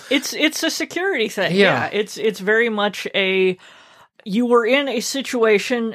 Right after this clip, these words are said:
Speaker 1: that even though you were probably not in as much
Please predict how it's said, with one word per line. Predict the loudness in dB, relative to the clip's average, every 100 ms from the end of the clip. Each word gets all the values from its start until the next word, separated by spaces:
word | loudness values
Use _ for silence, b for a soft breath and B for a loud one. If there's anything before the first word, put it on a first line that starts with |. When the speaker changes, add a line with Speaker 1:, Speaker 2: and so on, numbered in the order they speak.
| -6
Speaker 1:
that | 0 0 0 _ _ _
even | -4 0 0 -2 -4
though | 0 2 4 4 2 0 -8
you | -12 -6 0
were | 0 0
probably | 4 2 2 -6 -6
not | -4 0 0 0
in | -4
as | -4 -4
much | -4 -6